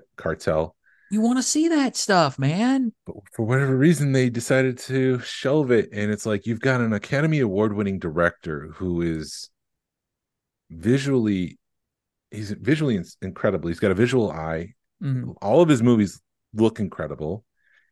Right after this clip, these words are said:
Speaker 1: He's big on the whole character,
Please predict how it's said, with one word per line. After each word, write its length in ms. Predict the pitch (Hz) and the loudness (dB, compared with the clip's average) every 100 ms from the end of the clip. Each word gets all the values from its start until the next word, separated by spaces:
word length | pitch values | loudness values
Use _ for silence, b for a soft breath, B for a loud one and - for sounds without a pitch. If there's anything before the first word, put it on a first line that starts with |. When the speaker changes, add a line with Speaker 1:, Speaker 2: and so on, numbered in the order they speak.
| _ | _
Speaker 1:
He's 260 | 92 95 | -6 -6
big 260 | 85 107 110 | 0 0 2
on 240 | 117 117 | 0 0
the 100 | 110 | 0
whole 760 | 101 - 107 107 107 107 104 - _ _ _ _ | -4 -2 0 2 2 0 -2 -6 _ _ _ _
character, 760 | - 107 104 - 113 107 104 | -6 -2 -2 -2 -2 0 -2